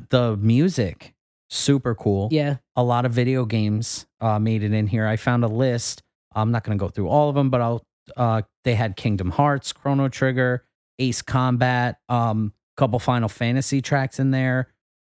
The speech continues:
Speaker 1: um, Phantasy Star Universe, um,
Speaker 2: Well, some of these are, like, deep cuts. I, I
Speaker 1: Yeah.
Speaker 2: haven't heard of, I mean, I'm not, you know, Johnny Video Games, but I
Speaker 1: Did
Speaker 2: haven't
Speaker 1: I
Speaker 2: heard of,
Speaker 1: mention
Speaker 2: I, the only one I've heard of is Final Fantasy.
Speaker 1: Monster Hunter?
Speaker 2: No, never heard of it.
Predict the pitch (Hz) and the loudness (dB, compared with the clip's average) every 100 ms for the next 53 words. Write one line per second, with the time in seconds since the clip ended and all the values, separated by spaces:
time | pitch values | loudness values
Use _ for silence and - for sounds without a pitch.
0 | 113 113 101 101 104 - _ _ _ _ | -2 0 0 0 -2 -4 _ _ _ _
1 | _ - - - 123 117 123 117 - 110 | _ -20 -6 0 2 0 -2 -2 0 0
2 | 117 151 147 131 127 131 - - _ _ | 2 2 2 0 0 -2 -6 -12 _ _
3 | _ _ - 107 98 95 - - 156 247 | _ _ -4 -2 0 -2 -4 -4 2 2
4 | 285 175 175 147 127 131 170 175 _ _ | 2 2 2 0 -2 0 0 -2 _ _
5 | - - 196 - - - 110 117 190 180 | -6 0 0 0 -8 -4 0 2 2 2
6 | 175 160 156 165 160 165 156 - 143 139 | 2 0 0 0 0 0 -2 -4 -2 -2
7 | 120 131 135 135 180 127 123 120 117 123 | 0 0 0 0 0 0 -2 -2 -4 -4
8 | 120 _ _ 143 139 151 160 180 196 196 | -6 _ _ 2 4 6 4 4 6 6
9 | 277 285 262 214 269 170 156 139 - 202 | 6 6 4 4 4 2 0 -2 -2 -2
10 | 156 202 165 113 110 _ _ _ - 131 | 0 0 0 -4 -8 _ _ _ -2 0
11 | 135 - 147 151 160 175 - _ _ _ | 0 0 2 2 2 0 -4 _ _ _
12 | _ _ 120 120 127 120 117 110 113 | _ _ -6 -4 -2 0 0 -2 -4